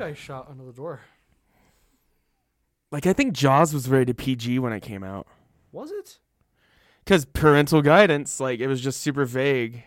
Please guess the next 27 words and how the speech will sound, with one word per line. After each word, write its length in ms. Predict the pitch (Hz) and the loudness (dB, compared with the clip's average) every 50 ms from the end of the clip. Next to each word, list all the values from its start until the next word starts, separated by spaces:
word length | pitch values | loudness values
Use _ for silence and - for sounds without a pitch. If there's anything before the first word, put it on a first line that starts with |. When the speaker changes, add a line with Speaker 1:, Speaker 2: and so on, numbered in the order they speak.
| _ - | _ -14
Speaker 2:
you 140 | - 117 | -12 -10
know, 180 | 113 113 110 120 | -8 -8 -8 -6
back 240 | 123 123 120 117 - | -4 -4 -6 -6 -6
to 80 | - 120 | -8 -6
the 120 | 123 120 | -6 -2
rating 280 | 117 120 131 135 131 120 | -2 -2 -2 -2 -4 -6
system. 520 | - - 113 110 - - 113 110 110 110 _ _ _ _ _ _ _ _ _ _ _ _ _ _ _ _ _ _ _ _ _ _ _ _ _ _ _ _ _ _ _ - | -8 -12 -12 -12 -12 -12 -12 -12 -14 -16 _ _ _ _ _ _ _ _ _ _ _ _ _ _ _ _ _ _ _ _ _ _ _ _ _ _ _ _ _ _ _ -14
Speaker 1:
Well, 180 | 180 190 156 | -10 -8 -4
Speaker 2:
Now 340 | 135 147 151 165 180 220 226 | 0 2 4 6 8 8 8
it's 180 | 196 147 - - - | 6 4 2 -2 -2
changed. 600 | 156 139 117 90 71 64 - - - - - - _ _ _ _ _ _ _ _ _ _ - | -2 -2 -2 -4 -12 -16 -18 -18 -18 -20 -20 -20 _ _ _ _ _ _ _ _ _ _ -12
Speaker 1:
yeah, 300 | 180 190 180 151 123 120 | -8 -8 -8 -8 -8 -12
so 680 | 123 - - 165 160 156 151 151 147 143 143 143 135 - _ _ _ _ _ _ _ _ _ | -12 -8 -6 -4 -4 -4 -4 -4 -4 -4 -6 -10 -14 -20 _ _ _ _ _ _ _ _ _
Speaker 2:
But 200 | - 143 135 135 - | -4 -4 -4 0 2
back 280 | 165 160 151 135 _ | 2 2 2 2 _
then, 220 | - 180 202 220 220 | 2 2 2 4 2
it 80 | 196 165 | 2 2
was 140 | 156 143 135 | 0 0 0
just, 240 | - 160 147 - - | -2 -2 -2 -2 -2
like, 260 | 156 143 139 135 - _ _ - 135 | -2 -2 -4 -4 -8 _ _ -14 -12
G 720 | 120 120 127 143 156 165 170 170 175 170 170 170 160 147 139 _ _ _ _ _ _ _ _ _ _ _ _ _ _ _ _ _ _ _ _ _ _ _ _ - | -10 -6 -4 -4 -4 -4 -4 -4 -4 -4 -4 -4 -4 -6 -12 _ _ _ _ _ _ _ _ _ _ _ _ _ _ _ _ _ _ _ _ _ _ _ _ -8
and 360 | - 139 135 127 127 120 - - | -6 -6 -6 -6 -10 -12 -12 -10
P 240 | - - 156 156 156 | -4 -2 -2 -2 -2
G, 260 | 139 151 165 160 156 | -2 -2 0 0 0
and 120 | 147 135 | 0 -2
then, 200 | 135 139 139 139 | -4 -6 -6 -6
like, 320 | 135 127 123 123 107 - | -6 -6 -6 -6 -10 -12